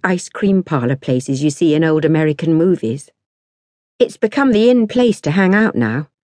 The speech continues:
rumoured to be great for meeting boys. If there's one thing Magda likes better than shopping, it's boys. Lots of them.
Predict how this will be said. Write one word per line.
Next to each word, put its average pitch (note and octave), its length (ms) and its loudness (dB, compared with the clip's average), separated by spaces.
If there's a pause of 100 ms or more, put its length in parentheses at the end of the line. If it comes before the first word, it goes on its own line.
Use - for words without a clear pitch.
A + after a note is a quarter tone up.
(140)
rumoured G3 380 2
to - 80 -8
be D#3+ 120 -4
great G#3+ 400 -2
for B2+ 100 -4
meeting D#3 440 0
boys. C#3 560 -2 (1200)
If B3 160 2
there's C4 180 2
one F#4+ 240 4
thing F4 300 4
Magda F#3+ 320 0
likes F#3+ 320 0
better G#3+ 260 -2
than A3 160 0
shopping, C#3+ 560 -4 (160)
it's D#3+ 160 -2
boys. C3+ 540 -2 (400)
Lots - 360 -4
of - 140 -14
them. C3+ 200 -6